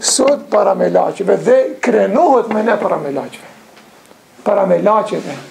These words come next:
pra, krijesa të pastërta. Çfarë i than melaçet kur Allahu dëshiroi që ta krijojë njeriu? Tha, "Unë do krijoj një njeri në tokë." Ato çfarë i than?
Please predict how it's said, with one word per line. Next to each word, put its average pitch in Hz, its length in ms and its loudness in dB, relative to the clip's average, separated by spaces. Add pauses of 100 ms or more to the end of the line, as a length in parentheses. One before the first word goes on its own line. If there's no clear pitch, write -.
(260)
pra, 214 260 0
krijesa 196 480 2
të 196 260 0
pastërta. 214 600 -2 (260)
Çfarë 247 300 0
i - 60 -2
than 226 220 0
melaçet 202 400 0
kur 202 160 -2
Allahu 190 380 2 (200)
dëshiroi 214 360 -2
që 208 140 -2
ta 185 100 2
krijojë 196 280 0
njeriu? 196 420 2 (720)
Tha, - 160 2 (340)
"Unë 214 320 2
do 185 100 0
krijoj 214 320 0
një 202 200 2
njeri 180 340 2
në 175 160 2
tokë." - 340 0
Ato 175 160 -2
çfarë 208 280 0
i - 20 0
than? 226 240 -2